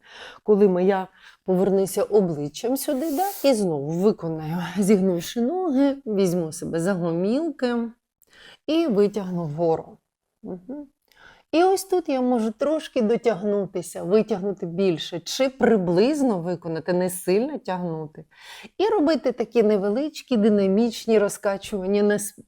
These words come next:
е, животі. Мгм. Вправо-вліво, але не лягаю на бік повністю. Такий добрий масаж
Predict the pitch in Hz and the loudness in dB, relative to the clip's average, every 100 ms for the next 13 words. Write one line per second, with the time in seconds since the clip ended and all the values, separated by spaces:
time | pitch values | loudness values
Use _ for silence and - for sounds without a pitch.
0 | - 196 180 190 180 180 156 - _ _ | -6 -2 0 2 0 -2 -8 -8 _ _
1 | _ _ _ _ _ _ _ _ _ _ | _ _ _ _ _ _ _ _ _ _
2 | _ _ 202 - 254 359 - _ _ _ | _ _ -14 -8 -6 -8 -10 _ _ _
3 | _ _ _ - - _ _ - 254 359 | _ _ _ -20 -20 _ _ -2 2 4
4 | 349 285 226 208 196 180 - 220 220 220 | 4 4 6 6 4 2 0 4 8 8
5 | 220 254 330 339 - - 214 233 208 226 | 8 6 2 -4 -16 -4 2 2 2 -2
6 | 202 175 180 190 170 175 _ 202 254 285 | 0 0 0 2 2 -2 _ -4 0 2
7 | 202 - 185 202 220 190 240 339 277 262 | 2 0 -6 -2 2 2 2 2 4 4
8 | 220 208 - - 277 269 | 4 0 -6 -6 -6 -6